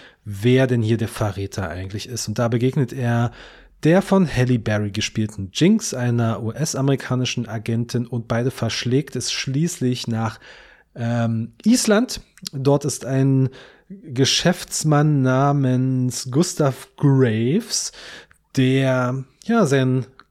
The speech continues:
Geld mit Diamanten, da haben wir's wieder, äh, gemacht hat. Und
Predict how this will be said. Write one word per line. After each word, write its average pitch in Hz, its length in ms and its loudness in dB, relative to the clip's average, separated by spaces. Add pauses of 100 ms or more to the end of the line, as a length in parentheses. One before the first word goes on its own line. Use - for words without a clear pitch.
(100)
Geld 147 460 0
mit - 400 -2 (800)
Diamanten, 127 640 0 (240)
da 107 120 -6
haben 101 100 -4
wir's - 180 -6
wieder, 127 460 -2
äh, 127 60 -2
gemacht 127 420 -2
hat. 226 260 -2 (640)
Und 120 480 -4